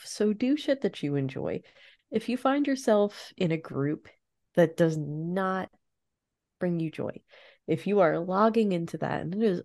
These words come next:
only stressing you the fuck out, just leave. Yeah, there's gonna be some awkward fucking questions. Yeah, some people are gonna be butthurt about it. Yeah, people are gonna get mad and they're gonna talk about you. So what?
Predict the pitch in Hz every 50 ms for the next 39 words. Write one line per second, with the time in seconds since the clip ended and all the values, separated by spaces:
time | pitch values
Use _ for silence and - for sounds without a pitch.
0 | _ - 240 247 240 240 240 240 226 226 220 - - - - 185 180 175 - -
1 | 180 175 165 165 160 156 156 - 151 - - 156 143 139 147 135 135 - - -
2 | - _ _ _ _ _ _ _ _ _ _ _ _ _ _ _ - 370 339 -
3 | - - - 113 - - - - _ _ _ _ _ _ _ _ _ _ _ _
4 | _ _ _ - 220 240 277 277 277 269 262 262 240 220 190 185 180 - - 175
5 | 160 - 147 143 147 - - 180 160 - - - 143 135 - 135 139 131 123 -
6 | - - - - - - 98 156 - - - - - - _ _ _ _ _ _
7 | _ _ _ _ _ _ _ - 220 226 233 262 262 262 262 254 254 - - 233
8 | 208 185 - 202 - 185 180 170 - 170 156 156 151 143 131 - 151 147 156 -
9 | - 160 151 135 123 123 131 - 113 110 117 - - - - - - 208 214 240
10 | 240 240 233 233 - 233 220 208 190 180 170 170 160 160 156 156 147 - 143 147
11 | 151 151 147 147 143 139 139 135 135 139 135 135 139 135 139 135 - - 127 107
12 | 110 - - - - 101 95 101 - - 78 76 69 71 - - - _ _ _
13 | _ _ _ _ _ _ _ _ _ _ - - - - - 269 294 285 220 156
14 | 127 - - -